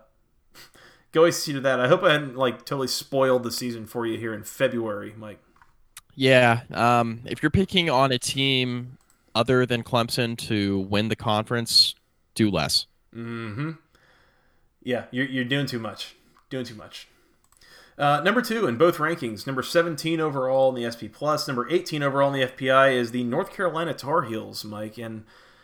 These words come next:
Speaker 1: um, if you, if you want to just sort of start putting bookmarks in a couple things,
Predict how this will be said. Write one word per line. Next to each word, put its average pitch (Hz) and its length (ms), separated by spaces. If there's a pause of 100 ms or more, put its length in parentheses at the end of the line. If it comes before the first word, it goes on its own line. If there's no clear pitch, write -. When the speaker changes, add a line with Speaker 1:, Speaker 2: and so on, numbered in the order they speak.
(640)
Speaker 1:
um, 139 240
if - 160
you, 165 240
if 165 160
you 160 100
want 214 340
to 170 760
just 160 180
sort 170 180
of 131 60
start - 300
putting 139 260
bookmarks 160 640
in 156 80
a - 20
couple 170 220
things, 180 540